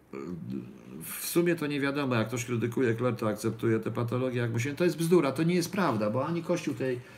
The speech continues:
patologii nie akceptuje. Mimo że ja w swojej książce, której nikt nie powiedział, że jest pokazany przykład na podstawie właśnie podstawienia małoletniej, prawie gwałtu na małoletniej, przykład werbunku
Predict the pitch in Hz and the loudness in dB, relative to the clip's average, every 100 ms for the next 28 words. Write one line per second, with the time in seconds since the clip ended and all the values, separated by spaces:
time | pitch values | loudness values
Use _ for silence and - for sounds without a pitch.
0 | - - - 131 131 139 135 123 131 151 | -20 -18 2 2 4 0 0 0 0 0
1 | 127 113 107 - 95 82 67 - - - | -2 0 -4 0 0 0 -2 -8 -14 -20
2 | - - - - - - 107 110 113 101 | -20 -20 -20 -20 -20 -8 2 4 4 2
3 | 117 117 117 117 - 101 95 95 95 - | 2 4 2 0 0 0 2 0 0 -2
4 | 135 113 110 - 104 104 101 110 110 127 | 0 0 -2 0 2 2 0 0 2 2
5 | 180 - 104 95 92 85 85 92 101 117 | 0 0 2 2 2 0 0 2 2 2
6 | - 101 107 110 107 101 - 117 - 104 | 0 -4 -2 0 0 0 -2 -6 -2 -4
7 | - 101 95 98 101 95 107 104 98 98 | 0 0 0 -2 -4 -4 -2 0 0 0
8 | - 98 95 - - - - 101 - - | -4 -4 -4 -4 -14 -20 -4 -2 -2 0
9 | 110 110 104 104 104 107 107 - - 76 | 2 2 4 2 2 2 2 0 -4 -4
10 | 67 71 76 80 123 120 98 76 71 73 | -4 -4 -6 0 2 2 2 -2 -4 -4
11 | 73 78 80 - 85 82 80 - 76 80 | -4 -2 -4 -4 -4 -2 -4 -6 -4 -2
12 | 92 92 90 101 85 73 | 0 2 4 4 4 -2